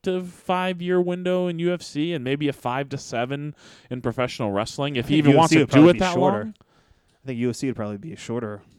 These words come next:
Speaker 2: window.
Speaker 1: So it's just, it's, it's such a weird, out of nowhere, interesting sort of thing. Um, and they haven't, I mean, they haven't even mentioned Brock Lesnar on W W E programming in quite some time, which is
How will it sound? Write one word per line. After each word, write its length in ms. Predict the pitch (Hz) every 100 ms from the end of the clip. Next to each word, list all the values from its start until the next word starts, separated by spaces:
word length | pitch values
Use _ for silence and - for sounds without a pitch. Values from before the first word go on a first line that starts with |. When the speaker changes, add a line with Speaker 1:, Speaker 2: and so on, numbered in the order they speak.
| _
Speaker 2:
window. 420 | 107 104 104 104 _
Speaker 1:
So 220 | - 214
it's 140 | 208 -
just, 220 | 208 -
it's, 380 | 214 - - -
it's 160 | 180 -
such 340 | - 262 -
a 60 | 131
weird, 640 | 120 156 202 202 180 139 _ _ _ -
out 180 | - 180
of 160 | 170
nowhere, 520 | 139 156 165 156 160 151
interesting 720 | 147 - 151 - - 151 139
sort 320 | 123 165 156
of 160 | 143 117 - _ 143
thing. 420 | 156 170 170 165 _ - _ -
Um, 520 | 104 104 98 92 92 98 _ _ _ _ _ -
and 260 | 190 170
they 80 | 175
haven't, 240 | 185 202 175
I 20 |
mean, 80 | 190
they 60 |
haven't 160 | 185 120
even 160 | 101
mentioned 320 | 113 139 104 87
Brock 260 | 87 -
Lesnar 420 | 127 104 101 92 87
on 140 | 92
W 200 | 95 95
W 160 | 92 87
E 20 |
programming 540 | 113 107 101 87 90
in 80 | 87
quite 240 | 127 139
some 160 | - 90
time, 400 | - 123 113 101
which 180 | 104 -
is 200 | 107